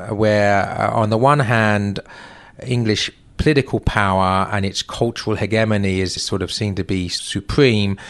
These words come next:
but where its core beliefs, the Christianity which made the culture, is being questioned and undermined. And in the midst of all this, we see the Catholic revival, which, you know,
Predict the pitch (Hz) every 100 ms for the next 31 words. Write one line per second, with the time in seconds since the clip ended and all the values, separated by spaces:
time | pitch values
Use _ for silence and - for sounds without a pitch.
0 | - - 110 117 107 - - - 120 110
1 | 107 110 107 95 - - 120 - - 110
2 | 107 95 98 95 - 104 117 107 95 98
3 | 90 - 90 98 - - - - 101 -
4 | 101 92 - 107 - 98 92 95 95 90
5 | 90 85 85 95 101 - - - 135 135
6 | 135 190 - 107 104 92 101 104 120 110
7 | 123 117 - 113 - 107 - - 98 101
8 | 98 123 117 90 104 - - - - -
9 | - 110 98